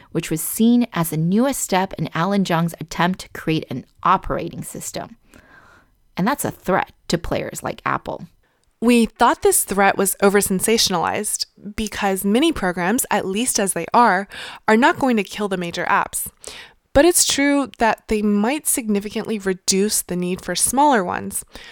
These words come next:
Speaker 2: particularly those that don't need to be used very frequently. That's, after all, what they're designed for, to help the small business owner who doesn't have the resources to build and maintain a native app.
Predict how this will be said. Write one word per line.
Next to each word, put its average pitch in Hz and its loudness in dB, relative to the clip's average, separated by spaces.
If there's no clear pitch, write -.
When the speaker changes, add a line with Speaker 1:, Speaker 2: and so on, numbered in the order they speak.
Speaker 2:
particularly 202 -2
those 233 4
that - -2
don't 226 4
need 233 0
to 208 -6
be 190 -6
used 190 -4
very 170 -6
frequently. 208 -6
That's, 311 2
after 214 0
all, 208 4
what 196 -2
they're 180 -2
designed 233 0
for, 180 -4
to 202 0
help 240 2
the 240 0
small 202 2
business 226 0
owner 185 -4
who 196 -4
doesn't 208 0
have 220 0
the 190 -2
resources 180 -4
to - -6
build 175 0
and 190 2
maintain 175 -2
a 190 -2
native 185 2
app. - -14